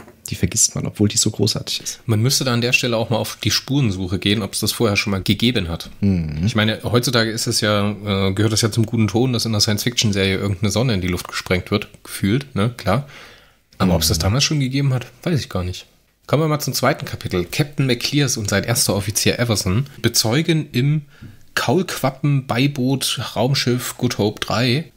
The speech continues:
Speaker 2: die Heimkehr des Chefs in die Vega. Und das finde ich immer so süß, wenn die Chefs sagen zu Perry.
Speaker 1: Ja.
Speaker 2: Aber die sind natürlich auch damit beschäftigt, die Evakuierung der Veganauten, hätte ich jetzt beinahe gesagt, der Feronen
Speaker 1: <laughs>
Speaker 2: von Ferrol auf die äußeren Planeten zu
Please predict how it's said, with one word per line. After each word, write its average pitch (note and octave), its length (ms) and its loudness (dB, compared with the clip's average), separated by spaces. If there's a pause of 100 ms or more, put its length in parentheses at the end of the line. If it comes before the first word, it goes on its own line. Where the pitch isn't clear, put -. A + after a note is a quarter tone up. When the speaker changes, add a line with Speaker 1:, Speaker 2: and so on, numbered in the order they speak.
Speaker 2:
die G#2+ 120 0
Heimkehr C3 300 2
des A#2 120 0
Chefs - 280 0
in A#2 80 -2
die G#2+ 120 2
Vega. A2+ 280 2
Und A#2 140 2
das - 180 0
finde B2 160 2
ich A#2+ 60 -2
immer A2+ 140 2
so G#2+ 140 2
süß, A#2 300 0
wenn G#2 120 2
die G2+ 80 2
Chefs - 320 0
sagen F2+ 280 -2
zu - 140 -6
Perry. F#2+ 340 -4 (600)
Speaker 1:
Ja. F2+ 200 2 (400)
Speaker 2:
Aber B2+ 200 2
die B2+ 340 2
sind C3 200 2
natürlich C3 320 0
auch C3+ 140 2
damit C#3 260 2
beschäftigt, C3 560 0
die A2+ 260 2 (380)
Evakuierung C3 840 0
der A2+ 360 2 (420)
Veganauten, A2 560 2
hätte G2+ 120 -2
ich - 40 -2
jetzt G2+ 160 0
beinahe G2 220 0
gesagt, G2+ 320 -2
der G2+ 80 0
Feronen G2+ 1040 2 (100)
Speaker 1:
<laughs> - 160 -20
Speaker 2:
von G#2 240 2
Ferrol A#2+ 600 2 (260)
auf A#2 160 2
die - 220 -2
äußeren A#2 460 0
Planeten G#2+ 460 -4
zu F2+ 340 -4